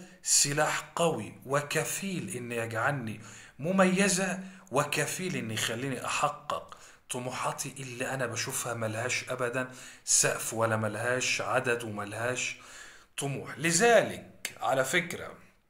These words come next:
ممكن أنت كرجل تستفيد قوي من الحلقة دي لو أنت مرتبط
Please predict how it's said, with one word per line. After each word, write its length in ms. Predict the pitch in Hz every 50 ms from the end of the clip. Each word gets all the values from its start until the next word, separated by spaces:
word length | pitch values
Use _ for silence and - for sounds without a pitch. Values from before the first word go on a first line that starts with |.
| _ _ _ _ _ _ _ _ _ - - -
ممكن 400 | 143 180 208 175 - 190 175 170
أنت 220 | 190 208 - 160
كرجل 420 | 160 160 - 147 151 156 160 156 135
تستفيد 640 | - 127 123 - - - 131 - - 147 135 -
قوي 320 | - 127 117 101 92 92 95 - - - - - - - - - - -
من 180 | 117 110 110 120
الحلقة 540 | 117 113 - - 127 135 123 120 110 110
دي 180 | 113 120 123 127
لو 220 | 120 120 117 131
أنت 220 | 135 135 135 - 131
مرتبط 680 | 117 117 117 117 110 - - - 127 120 107 92 85